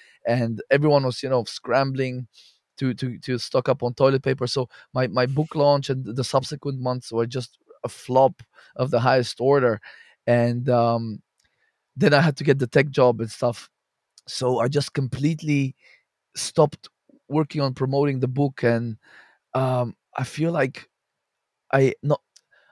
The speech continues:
I, I feel like I let myself down mostly. I, I feel like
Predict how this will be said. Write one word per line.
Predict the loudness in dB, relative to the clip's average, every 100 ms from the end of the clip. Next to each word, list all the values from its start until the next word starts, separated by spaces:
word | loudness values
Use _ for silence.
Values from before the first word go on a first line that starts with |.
| _ -8
I, | -8 -8
I |
feel | -6 -4 -2
like | 2
I | 4
let | 4 2
myself | 0 0 4 4 4
down | 2 2 2 -4 -8 -6
mostly. | -4 -4 -4 -6 -6 -10 _ _ -4
I, | 0 0
I |
feel | 0 0
like | 2 2 -2